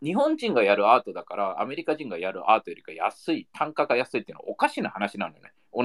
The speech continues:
じ、もっといい価値だったら。だからこそ、ウェブスリーって面白いのが、世界的なスタンダードでみんなが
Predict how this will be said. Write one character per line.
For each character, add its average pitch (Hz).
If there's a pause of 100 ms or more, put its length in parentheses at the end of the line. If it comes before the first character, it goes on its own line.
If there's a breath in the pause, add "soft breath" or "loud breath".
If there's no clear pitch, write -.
じ、 - (340)
も 156
っ -
と -
い 110
い 101
価 -
値 -
だ -
っ -
た -
ら。 - (340)
だ 240
か 247
ら 170
こ -
そ、 127
ウ 101
ェ 104
ブ 113
ス 117
リ 127
ー -
っ -
て 98
面 98
白 113
い 101
の 80
が、 85 (220)
世 -
界 180
的 208
な 190
ス -
タ 185
ン 175
ダ 170
ー 151
ド 87
で 98
み 92
ん 101
な 95
が 78